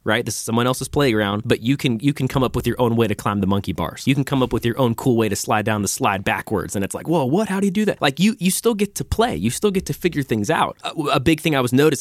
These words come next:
Tyson, was just, like, people are so, there's this entitlement out there. And it's like, you and I were just talking a bit before recording this podcast. Maybe you can j-,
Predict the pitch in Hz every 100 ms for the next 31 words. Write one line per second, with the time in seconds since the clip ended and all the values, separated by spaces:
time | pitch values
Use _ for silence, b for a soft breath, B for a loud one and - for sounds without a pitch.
0 | 107 107 107 104 120 107 120 - 110 107
1 | - 175 202 185 139 - - 147 156 135
2 | 135 - 165 170 127 95 - 127 175 220
3 | 101 92 90 - 107 90 87 123 120 117
4 | - 120 113 190 226 131 117 113 135 127
5 | 139 143 147 147 151 147 - 151 143 131
6 | - 127 196 113 98 123 127 117 - 117